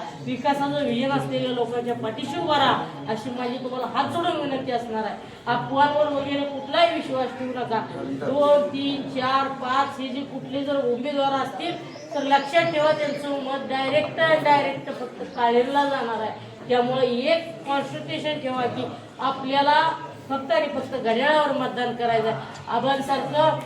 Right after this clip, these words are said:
विकासाभिमुख नेतृत्व, ऊसाच्या दराच्या बाबतीत अनेक अफवा सोडतील, परंतु अभिजित पाटील हा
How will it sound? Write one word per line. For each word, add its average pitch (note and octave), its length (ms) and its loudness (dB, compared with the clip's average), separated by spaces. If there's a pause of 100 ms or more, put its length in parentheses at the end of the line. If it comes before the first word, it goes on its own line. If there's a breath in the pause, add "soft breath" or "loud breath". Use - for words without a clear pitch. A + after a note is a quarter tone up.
विकासाभिमुख D4+ 840 2
नेतृत्व, C4 460 0 (420)
ऊसाच्या C#4+ 440 2
दराच्या C#4 440 2
बाबतीत - 420 -2
अनेक E4 340 4
अफवा D4 380 4
सोडतील, A#3+ 640 -6
परंतु B3+ 280 -2
अभिजित C4 360 4
पाटील C4+ 360 0
हा C4 140 -2